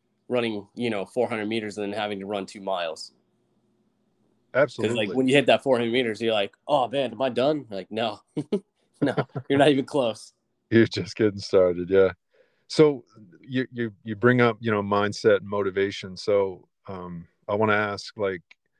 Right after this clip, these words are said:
Speaker 2: with both you and your wife having a military background, um, I mean, that, that must have in, in, uh, you know, engraved some, some, uh, you know, a strong mindset and, um,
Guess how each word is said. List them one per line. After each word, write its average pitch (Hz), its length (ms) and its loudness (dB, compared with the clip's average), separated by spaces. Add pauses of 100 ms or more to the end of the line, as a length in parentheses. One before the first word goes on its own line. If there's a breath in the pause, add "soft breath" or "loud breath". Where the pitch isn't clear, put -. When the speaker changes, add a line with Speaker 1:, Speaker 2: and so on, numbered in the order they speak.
(240)
Speaker 2:
with 90 100 -20
both 117 260 4
you 110 200 -2
and 123 140 -4
your 98 120 -6
wife 90 520 -6 (160)
having 113 260 0
a 107 40 -6
military 104 480 -2
background, 90 640 -2 (720)
um, 87 540 -8 (680)
I 101 60 -8
mean, 98 280 -6
that, 110 260 6
that 110 140 4
must 113 240 0
have 95 120 -2
in, 95 200 -8 (140)
in, 87 220 -10
uh, 85 380 -10 (120)
you 98 100 -10
know, 90 120 -6
engraved 95 480 2
some, 87 480 -6
some, 87 380 -8
uh, 82 320 -10 (680 soft breath)
you 104 80 2
know, 87 160 2
a 87 40 -2
strong 107 480 4
mindset 95 760 0
and, 87 360 -12
um, 82 380 -10